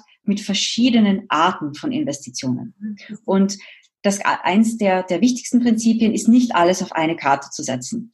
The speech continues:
Speaker 2: Ja, wie immer, ne? Man sagt, man legt nicht alle Eier in einen Korb.
Speaker 1: Ja, das, das ist eins der, der wichtigsten Prinzipien überhaupt. Das heißt, wenn man etwas Geld auf der Seite hat und investieren möchte, idealerweise nicht nur in eine Sache, sondern in verschiedene Dinge.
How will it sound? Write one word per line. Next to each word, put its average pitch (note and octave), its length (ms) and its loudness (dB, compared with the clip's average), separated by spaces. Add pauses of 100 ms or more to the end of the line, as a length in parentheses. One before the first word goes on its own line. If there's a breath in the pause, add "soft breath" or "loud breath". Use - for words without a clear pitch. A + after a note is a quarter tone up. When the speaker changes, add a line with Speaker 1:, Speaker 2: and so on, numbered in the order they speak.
(160)
Speaker 2:
Ja, G#3 180 0
wie G#3+ 140 2
immer, F#3+ 300 0
ne? G#3+ 160 2
Man G3+ 160 0
sagt, G#3 280 -2
man G#3 100 2
legt G#3 280 -2
nicht G#3 220 -6
alle G3 260 -6
Eier G3 340 -8 (240)
in F#3+ 100 -12
einen F#3+ 220 -8
Korb. D3+ 280 -12 (420 soft breath)
Speaker 1:
Ja, D#3 440 -2
das, G3 260 0
das A#3 200 2
ist B3+ 160 -4
eins G#3+ 300 2
der, G3+ 180 0
der G#3 140 2
wichtigsten B3+ 420 0
Prinzipien A3 640 2
überhaupt. D3+ 500 -2 (220 loud breath)
Das F#3+ 80 -6
heißt, G3 180 -2
wenn G#3 140 4
man B3+ 100 6
etwas A3+ 260 -2
Geld F#3 180 0
auf G3 100 -6
der G3+ 80 -6
Seite G3+ 340 0
hat G#3+ 220 -2
und G3 80 -6
investieren F#3+ 540 0
möchte, G#3+ 500 0 (420 loud breath)
idealerweise F#3 1080 2 (280)
nicht B3 240 4
nur G#3+ 80 0
in G#3+ 60 -2
eine F3 240 0
Sache, G3 480 -4 (100)
sondern F#3+ 320 -2
in F#3 160 -6
verschiedene A3 560 2
Dinge. G3 420 0